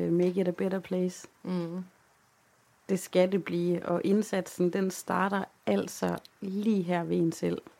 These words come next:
Speaker 2: Ja. Tusind tak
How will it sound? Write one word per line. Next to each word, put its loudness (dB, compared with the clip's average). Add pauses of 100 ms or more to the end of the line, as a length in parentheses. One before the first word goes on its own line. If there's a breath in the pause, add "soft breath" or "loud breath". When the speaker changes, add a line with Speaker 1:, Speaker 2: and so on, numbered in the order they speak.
(380)
Speaker 2:
Ja. -4 (2250 loud breath)
Tusind -6
tak -10